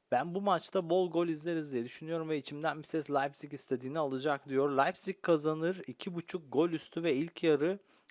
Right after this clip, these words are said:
dört buçuk korner üstü seçeneğini kuponlarınızda değerlendirebilirsiniz arkadaşlar. Üçüncü karşılaşmamız ise İtalya'dan olacak arkadaşlar. İtalya Kupası yarı finalinde Juventus evinde Milan'ı ağırlayacak.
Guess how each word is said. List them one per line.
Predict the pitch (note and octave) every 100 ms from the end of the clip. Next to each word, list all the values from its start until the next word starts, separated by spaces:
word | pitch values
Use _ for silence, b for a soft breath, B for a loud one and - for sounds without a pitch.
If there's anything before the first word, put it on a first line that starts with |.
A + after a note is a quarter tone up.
| _
dört | C#3+ F#3 -
buçuk | - - -
korner | F3 G3+ G3+ D#3+
üstü | - C#3
seçeneğini | - C3+ C3 B2+ C3+
kuponlarınızda | C3+ - E3 E3 E3+ E3 D#3+ F3 A#2+
değerlendirebilirsiniz | G#2+ B2+ D#3 E3+ F3 F3 F#3+ - E3
arkadaşlar. | C3 A2+ B2 A2 - - _ _ _ _ _ _ _ _ - - D3
Üçüncü | C#3 C#3+ F3
karşılaşmamız | G3 D#3 - D3 - D3+ D#3
ise | E3+
İtalya'dan | C#3+ - D#3 E3 D3+
olacak | D3 C#3 C#3+ C#3
arkadaşlar. | C#3 B2+ B2+ D3+
İtalya | C#3+ - F3 G#3+
Kupası | - D#3+ - E3
yarı | A#2 A2+
finalinde | G3 F3+ D#3 C#3+ C#3 C#3 C3+ E3+ F#3+
Juventus | B2+ F3 F#3 -
evinde | F3 E3+ F3
Milan'ı | C3+ D#3 F3 E3+ D#3+
ağırlayacak. | C#3+ C#3+ C3+ C#3 E3 F3